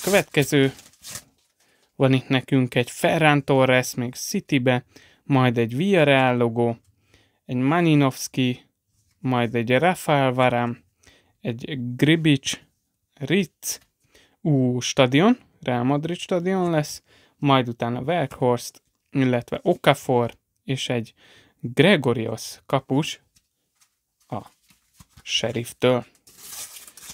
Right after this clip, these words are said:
Remélem, hogy tényleg tudok majd sokat betenni az albumba, bár ha így duplák jönnek, Lewandowski, az rém kellemetlen.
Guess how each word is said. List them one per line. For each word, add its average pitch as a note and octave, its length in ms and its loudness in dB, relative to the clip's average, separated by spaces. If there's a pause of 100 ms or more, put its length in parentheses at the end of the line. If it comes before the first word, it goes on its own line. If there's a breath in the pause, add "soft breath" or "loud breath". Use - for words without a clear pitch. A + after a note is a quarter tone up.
(540 loud breath)
Remélem, A#2 420 0
hogy A#2 160 -4
tényleg A#2 300 -4
tudok A#2 320 -8
majd B2 140 -2
sokat A#2+ 340 -2
betenni A#2 360 0
az A#2+ 160 -2
albumba, B2 500 2
bár B2 220 0
ha B2 160 -2
így F3+ 260 0
duplák C#3 480 0
jönnek, C#3+ 340 4
Lewandowski, C3+ 920 0
az C3+ 200 0
rém D#3 280 4
kellemetlen. A#2 800 -2